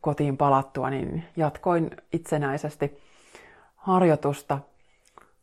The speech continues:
Ja sit kaksituhatta kolmetoista syksyllä päädyin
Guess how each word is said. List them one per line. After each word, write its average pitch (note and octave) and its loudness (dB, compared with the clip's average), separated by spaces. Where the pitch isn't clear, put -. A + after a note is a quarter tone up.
Ja C#3+ 0
sit D#3+ -6
kaksituhatta F#3 4
kolmetoista D3 4
syksyllä C#3 -4
päädyin C3+ -2